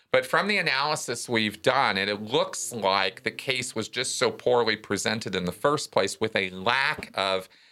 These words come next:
specific evidentiary, you know, like, "Here this happened, and here this happened, and here this happened," sort of thing. It wasn't presented in, in, with enough detail and enough evidence to be able to make the case that,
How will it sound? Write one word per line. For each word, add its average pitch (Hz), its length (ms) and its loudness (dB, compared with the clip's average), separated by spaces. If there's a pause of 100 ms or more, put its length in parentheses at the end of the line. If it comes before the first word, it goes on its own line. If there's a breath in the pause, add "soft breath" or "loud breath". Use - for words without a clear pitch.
(140 soft breath)
specific - 1120 0
evidentiary, 117 1000 0 (120)
you 113 100 0
know, 98 220 4
like, 92 220 0
"Here 170 500 0
this 143 260 -2
happened, 131 520 -2
and 90 160 -4
here 165 240 2
this 139 240 -2
happened, 117 520 -2
and 87 120 -4
here 147 200 2
this 127 200 0
happened," 101 480 -2 (260 loud breath)
sort 143 340 4
of 113 120 0
thing. 127 440 -2 (360 loud breath)
It - 80 6
wasn't 147 340 2
presented 147 600 0
in, 110 120 2
in, 113 260 -2
with 120 180 2
enough 113 360 -2
detail 131 520 2
and 98 80 0
enough 104 200 -2
evidence 120 500 0
to 127 100 -8
be 104 180 2
able 98 180 2
to 95 360 -4
make 95 380 0
the 101 60 -2
case 120 500 -2
that, 95 280 0